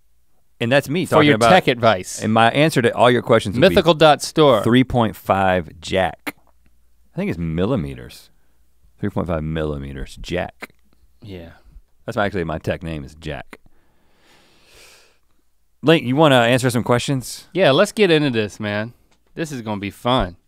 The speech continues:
Speaker 2: Uh, so, l-, you wanna start with the creepy? Let's start with the creepy. I mean, I, we teased with it, and then if we don't, what if we don't get to it?
Speaker 1: Yeah, that's a good point.
Speaker 2: Um,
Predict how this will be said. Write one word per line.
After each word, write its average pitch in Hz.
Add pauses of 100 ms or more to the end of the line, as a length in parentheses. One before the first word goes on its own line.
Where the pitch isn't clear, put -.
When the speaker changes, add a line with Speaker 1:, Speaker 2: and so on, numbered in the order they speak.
(1600)
Speaker 2:
Uh, 127
so, -
l-, 143
you 170
wanna 208
start 180
with 226
the 202
creepy? 226 (640)
Let's 240
start 311
with 254
the 226
creepy. 202
I 143
mean, 180
I, 175
we 165
teased 233
with 175
it, 185
and 151
then 190
if 151
we 170
don't, 180
what 180
if 208
we 226
don't 190
get 180
to 98
it? - (360)
Speaker 1:
Yeah, 82
that's 73
a -
good -
point. - (320)
Speaker 2:
Um, 135